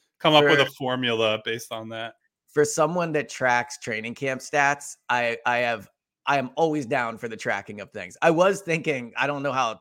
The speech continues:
Speaker 2: how, uh, preseason practices work. I feel like you guys don't really get to watch them scrimmage at all, but it would be funny if next year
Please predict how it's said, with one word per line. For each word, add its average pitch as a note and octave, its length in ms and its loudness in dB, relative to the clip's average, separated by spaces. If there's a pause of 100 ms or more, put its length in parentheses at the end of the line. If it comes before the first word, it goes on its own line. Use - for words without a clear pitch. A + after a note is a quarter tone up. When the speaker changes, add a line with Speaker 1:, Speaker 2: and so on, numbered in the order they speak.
Speaker 2:
how, A2+ 240 -2
uh, F#2 300 -6 (460)
preseason B2+ 540 -6
practices A2 520 -6
work. G#2+ 280 -6
I B2 60 -4
feel D3+ 160 0
like D3 100 -4
you D3+ 60 -6
guys C3+ 180 0
don't C3 140 -8
really A#2 160 -6
get A2 80 -6
to A2 60 -4
watch G#2 240 -4
them G#2+ 100 -14
scrimmage G2+ 400 -14
at G2 80 -10
all, G2 260 -4 (320)
but D#3+ 300 12
it E3 80 2
would D3+ 220 4
be D3 100 2
funny B2+ 320 -2
if A#2+ 160 -8
next B2 300 -6
year A#2 340 -4